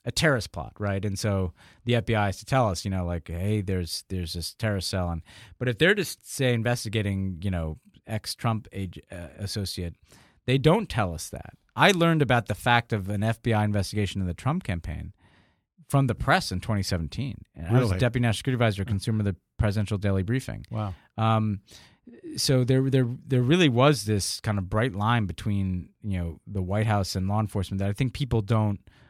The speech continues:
Speaker 1: on the outside, they don't understand. And Trump is taking advantage of that lack of understanding to try to muddy the waters here. Um,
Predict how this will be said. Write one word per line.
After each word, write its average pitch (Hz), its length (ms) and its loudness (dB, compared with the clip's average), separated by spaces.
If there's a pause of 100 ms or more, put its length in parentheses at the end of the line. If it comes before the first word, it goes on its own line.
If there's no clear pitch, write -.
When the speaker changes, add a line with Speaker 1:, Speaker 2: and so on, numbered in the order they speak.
(180)
Speaker 1:
on 107 120 0
the 123 80 6
outside, 131 280 4
they 98 80 0
don't 107 300 0
understand. 98 640 -2
And 92 100 -4
Trump 147 300 4
is 110 180 -2 (400)
taking 123 340 2
advantage 107 460 0
of 101 80 -2
that 92 180 -2
lack 95 200 -4
of 95 100 -2
understanding 95 640 0
to 90 80 -6
try 104 200 -2
to 92 80 0
muddy 92 280 0
the 80 100 -2
waters 85 440 -4
here. 52 360 -10
Um, 92 480 -2